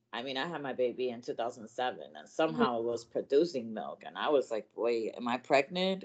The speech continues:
And I went back to the doctor, and I said it had to do to the medication I was taking. So I stopped taking it.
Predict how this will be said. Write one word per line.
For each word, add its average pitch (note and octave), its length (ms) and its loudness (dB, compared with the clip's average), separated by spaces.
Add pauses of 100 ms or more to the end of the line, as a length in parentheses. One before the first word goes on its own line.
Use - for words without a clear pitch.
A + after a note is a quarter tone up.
(160)
And B2+ 140 -10
I C3 80 -2
went D3 140 -4
back C3+ 180 2
to D3 80 0
the B2 40 4
doctor, B2 320 0
and C#3+ 120 -4
I C#3 40 -10
said C#3+ 200 2
it C#3 60 -2
had C3+ 180 -6
to C#3+ 100 -4
do B2+ 140 -2
to C3 140 -4
the B2 80 4
medication A#2 580 -2
I G#2+ 100 -6
was - 140 -14
taking. B2 500 -2
So - 140 -10
I A2+ 160 2
stopped A#2+ 360 0
taking A#2 460 -2
it. - 120 -14